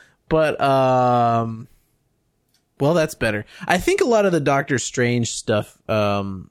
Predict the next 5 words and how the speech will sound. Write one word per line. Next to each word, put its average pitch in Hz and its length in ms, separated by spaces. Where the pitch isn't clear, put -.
about 104 400
him 107 520
being 101 460
slightly 113 1160
overzealous 104 760